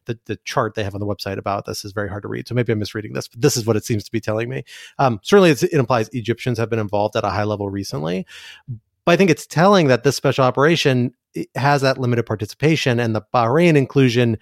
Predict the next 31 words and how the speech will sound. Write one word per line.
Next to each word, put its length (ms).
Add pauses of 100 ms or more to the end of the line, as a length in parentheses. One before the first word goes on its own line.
(300)
is 120
kinda 200
hard 160
to 60
avoid 320
because 240
all 220
these 160
forces 240
are 240
based 280
out 200
of 120
Bahrain, 600
<laughs> 0
right? 180 (280)
So, 320 (100)
like, 240
if 180
Bahrain's 500
not 200
involved, 480
then, 320
like, 240 (160)
Bahrain's 480
obviously 460
involved. 280
They 80
have 240
to 80
be. 220